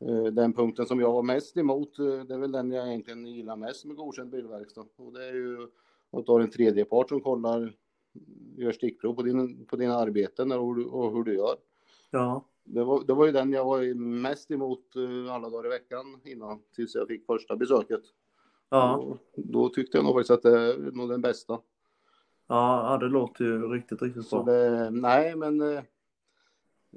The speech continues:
Speaker 1: jag, jag hoppas ju att det kommer utfalla sig bra och kommer bli bra. Men, eh,
Speaker 2: Mm.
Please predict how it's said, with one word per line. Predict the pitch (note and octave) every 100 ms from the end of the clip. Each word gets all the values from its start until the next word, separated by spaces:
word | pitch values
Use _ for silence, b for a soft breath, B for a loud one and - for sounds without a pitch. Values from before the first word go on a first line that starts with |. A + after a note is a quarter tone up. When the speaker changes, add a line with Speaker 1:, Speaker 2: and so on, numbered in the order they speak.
| - -
Speaker 1:
jag, | C#3 D3+
jag | D#3+ D#3+
hoppas | G3 - D#3+
ju | E3+
att | F#3
det |
kommer | F#3+ F#3+ F#3+
utfalla | F3+ D3+ C#3+
sig | C3+ D#3
bra | C3+ C3 C#3
och |
kommer | C#3+ D3+
bli | C#3 B2+ D3
bra. | A#2+ A#2+ A2+ A#2
Men, | C3 C3 C3
eh, | B2+
Speaker 2:
Mm. | C3+ C#3 C3+